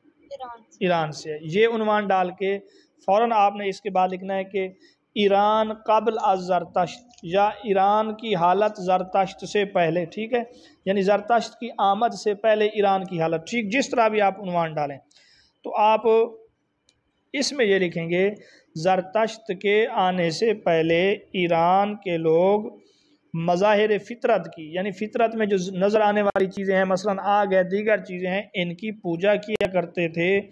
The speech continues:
Speaker 2: देवियों और देवताओं की पूजा भी किया करते थे।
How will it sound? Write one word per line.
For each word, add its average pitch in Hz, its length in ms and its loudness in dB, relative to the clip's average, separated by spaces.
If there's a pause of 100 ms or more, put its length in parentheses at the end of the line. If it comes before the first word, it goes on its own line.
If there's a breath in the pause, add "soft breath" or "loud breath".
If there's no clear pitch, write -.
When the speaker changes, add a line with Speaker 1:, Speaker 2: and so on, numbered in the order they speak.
(440 soft breath)
Speaker 2:
देवियों 208 680 0 (160)
और 185 200 4 (240)
देवताओं 196 580 2
की 226 160 -4 (100)
पूजा 196 380 2
भी 196 280 0
किया 190 300 0
करते 156 400 -8
थे। 143 200 -10